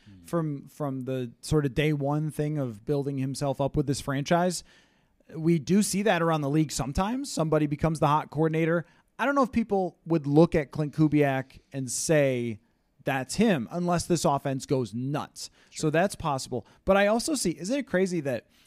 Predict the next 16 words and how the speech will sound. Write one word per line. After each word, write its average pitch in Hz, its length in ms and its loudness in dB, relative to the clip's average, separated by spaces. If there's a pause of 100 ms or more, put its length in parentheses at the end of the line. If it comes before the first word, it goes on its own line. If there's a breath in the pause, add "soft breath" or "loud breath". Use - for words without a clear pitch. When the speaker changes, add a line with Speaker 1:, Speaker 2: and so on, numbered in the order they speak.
(120)
Speaker 2:
there 175 120 4
seems 254 300 -2
to 254 80 -4
be 196 240 -4
equal 202 240 0
chance, 160 400 -4
and 143 80 -4
this 185 140 0
is 196 140 -6
why 160 260 4
Clint, 170 340 -4 (180)
uh, 143 80 -2
was 151 180 4
on 135 180 0
the 123 80 0
list. 208 420 4